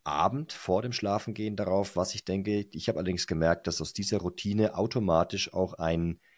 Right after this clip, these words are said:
bewusstes, ja, ein bewusstes Präsentsein während des Tages sich einstellt, je länger ich das tue.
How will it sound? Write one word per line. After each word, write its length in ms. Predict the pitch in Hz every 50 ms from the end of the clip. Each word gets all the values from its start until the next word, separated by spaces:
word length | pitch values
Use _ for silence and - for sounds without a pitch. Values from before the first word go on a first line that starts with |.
| _ _ _ _ _ _ _ _ _ _ _
bewusstes, 920 | - - 80 - 120 123 123 - - 117 113 107 - - - - - - _ _ _ _ _ _ _ _ _ _ _ _ _ _ _ _ _ _ _ _ _ - -
ja, 160 | - 104 107 90
ein 140 | 87 87
bewusstes 680 | - 90 80 95 107 - - - 98 90 - - - - - _ _ _ _ _ _ _ _ _ _ _ _ -
Präsentsein 920 | - 92 95 - - 104 107 127 127 - - - 80 76 85 90 90 73
während 220 | 80 76 78 80
des 140 | 76 76 -
Tages 360 | - 80 78 80 - 78 -
sich 200 | - 64 - -
einstellt, 420 | 50 62 - - - 78 73 69 -
je 160 | - - 78
länger 280 | 76 78 80 80 78 71
ich 100 | - -
das 160 | - - -
tue. 280 | - 65 58 55 -